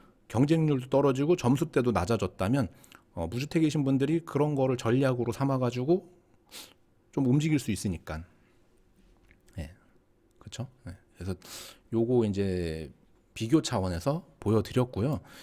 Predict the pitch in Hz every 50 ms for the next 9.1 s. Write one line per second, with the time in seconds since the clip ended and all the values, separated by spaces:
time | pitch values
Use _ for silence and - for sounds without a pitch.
0 | - - - _ _ - 101 117 135 147 135 127 139 151 127 - 143 143 131 -
1 | 123 120 143 139 95 78 - - _ _ _ - - 90 90 92 92 92 92 92
2 | 90 90 90 90 90 87 90 87 82 82 78 69 60 - _ _ _ _ _ _
3 | _ _ - - - - - - - - - - - - - - - - - -
4 | - _ _ - - 113 117 131 170 165 165 160 160 160 156 151 147 147 143 143
5 | 139 139 135 135 131 123 123 117 120 120 - - 165 117 107 113 117 120 120 117
6 | 107 98 85 80 82 - _ - - - _ _ - 90 98 104 - 113 127 143
7 | 147 123 95 90 76 - - 80 - - - - - - - - - - - -
8 | - - 101 92 80 90 78 - - 71 80 95 - - - - _ 90 78 73
9 | 87